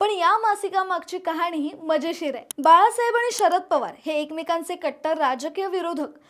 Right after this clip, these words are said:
पण तरीही बऱ्याच राजकीय मंचावर हे दोघे एकत्र आलेले आपण पाहिलंय. दोघांमध्ये चांगली मैत्री होती. खासगीमध्ये बाळासाहेब शरद पवारांबरोबर जेवढी थट्टा मस्करी करायचे, तितकेच त्यांच्याविषयी जाहीर सभेत बोलताना ते आक्रमक आणि कठोर देखील व्हायचे.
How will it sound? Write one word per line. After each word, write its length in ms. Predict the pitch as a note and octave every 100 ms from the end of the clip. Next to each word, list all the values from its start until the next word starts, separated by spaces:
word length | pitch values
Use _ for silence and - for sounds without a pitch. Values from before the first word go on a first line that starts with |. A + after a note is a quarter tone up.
| -
पण 80 | A4 A4 G#4+
तरीही 380 | G4+ G#4+ E4
बऱ्याच 480 | D#4 C4 D4 F4 A4
राजकीय 440 | A4+ G4 F#4+ F#4+ F#4
मंचावर 580 | E4 C#4+ D#4 D4 C#4+
हे 180 | D4+ D4+
दोघे 260 | D4 D4 F4
एकत्र 380 | D4 D4 D4 D4
आलेले 300 | C#4 C#4 C#4
आपण 180 | C#4+
पाहिलंय. 360 | E4+ D#4+ C#4 - - D4+
दोघांमध्ये 600 | G4+ G4+ A#4+ A4 G#4 A4
चांगली 360 | A4 F4+ F4+
मैत्री 320 | F#4 D4+ B3
होती. 260 | C4+ - - - -
खासगीमध्ये 720 | C#4 A#3+ A#3+ E4+ D#4+ C4+ C4+
बाळासाहेब 500 | D4 C#4+ D4 D#4+ E4 -
शरद 260 | D#4+ D#4
पवारांबरोबर 800 | F#4 G#4 F#4+ F4+ E4+ E4 D#4 D#4+
जेवढी 380 | C#4+ D4 C#4+ F#4+
थट्टा 360 | G#4+ A4+ G#4 G4
मस्करी 360 | F#4+ - F4+
करायचे, 720 | F4 D#4 D#4+ D4 C#4 D4+ - - -
तितकेच 440 | D4+ - F#4 G#4
त्यांच्याविषयी 680 | E4 C#4+ D#4 D#4+ D4+ D4+ E4
जाहीर 340 | C#4 C4 F4+
सभेत 300 | G4+ G4 E4+
बोलताना 520 | C4 C#4+ C#4 D#4+ D4+ B3+
ते 220 | D4+ -
आक्रमक 540 | C4+ C4+ E4+ C#4 -
आणि 160 | - D#4
कठोर 340 | - D4+ D#4
देखील 300 | D4+ C#4 C#4
व्हायचे. 440 | B3+ A#3 - -